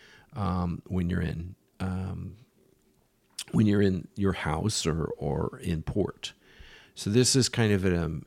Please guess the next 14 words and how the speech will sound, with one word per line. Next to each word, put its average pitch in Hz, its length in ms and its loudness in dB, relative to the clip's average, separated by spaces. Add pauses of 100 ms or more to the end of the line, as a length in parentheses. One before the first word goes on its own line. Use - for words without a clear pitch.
an 82 220 -4
important, - 880 -6
um, - 340 -10 (140)
an 101 120 -2
important 90 400 -4
aspect. - 580 -12 (540)
Um, 87 480 0
so - 200 0
be 95 240 0
careful 143 520 2
about 87 360 4
what 92 260 0
you 92 60 -4
do. 80 260 0